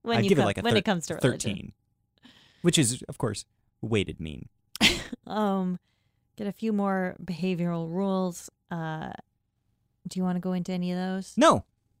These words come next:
Speaker 1: Great. Then chapter sixteen, the last chapter, is like, "Be on the lookout, 'cause the day of the Lord is nigh."
Speaker 2: Mm-hmm.
Speaker 1: Um,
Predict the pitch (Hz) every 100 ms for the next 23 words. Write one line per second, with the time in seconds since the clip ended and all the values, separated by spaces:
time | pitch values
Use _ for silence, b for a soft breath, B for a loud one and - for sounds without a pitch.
0 | - 311 285 - _ _ _ _ _ _
1 | - 247 262 254 240 _ _ _ _ _
2 | _ _ - 277 320 415 - 392 - 190
3 | 190 185 185 175 170 _ _ _ _ 185
4 | 180 185 220 - 180 156 - 160 156 147
5 | 156 - _ _ _ _ - 147 233 294
6 | 349 285 196 190 175 160 170 - _ -
7 | 151 143 - 170 208 240 247 254 247 170
8 | 143 147 156 131 113 98 95 170 165 160